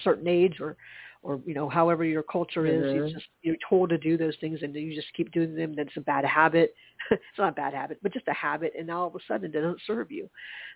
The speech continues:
Speaker 1: So when we get into these situations, and, and in a five year, it's the whole year. It's not just, "Oh, on my birthday, that was crazy." It, it's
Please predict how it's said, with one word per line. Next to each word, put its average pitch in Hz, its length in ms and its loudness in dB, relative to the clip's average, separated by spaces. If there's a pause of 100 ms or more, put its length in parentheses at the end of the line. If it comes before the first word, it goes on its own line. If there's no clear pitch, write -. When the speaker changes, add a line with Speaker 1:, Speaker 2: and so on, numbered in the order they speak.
(120)
Speaker 1:
So 165 500 4 (140)
when 165 180 -6
we 165 80 -6
get 180 220 2
into 190 180 -6
these 156 240 -4
situations, 160 840 -4 (220)
and, 151 260 -6
and 156 200 -6 (140)
in 156 120 -8
a 151 140 -6
five 160 280 6
year, 175 200 4
it's 151 140 2 (140)
the 170 80 4
whole 220 260 4
year. 175 340 -6 (140)
It's - 120 -20
not 170 220 -8
just, 170 260 -10
"Oh, 202 180 -4 (160)
on 170 100 -12
my 180 80 -4
birthday, 180 320 -4
that 160 120 -4
was - 100 -10
crazy." 165 420 -4 (520)
It, - 180 0 (340)
it's 190 140 4